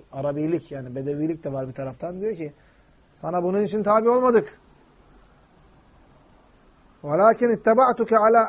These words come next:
اَنْ اُرْمَى اِلَى هُنَا." Bakın Allah-u Teala'nın bu sahabeye olan vermiş olduğu keramet.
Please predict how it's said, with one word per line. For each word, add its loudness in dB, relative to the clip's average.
اَنْ -6
اُرْمَى 4
اِلَى 2
هُنَا." 2
Bakın -10
Allah-u -10
Teala'nın -10
bu -14
sahabeye -4
olan -10
vermiş -12
olduğu -10
keramet. -10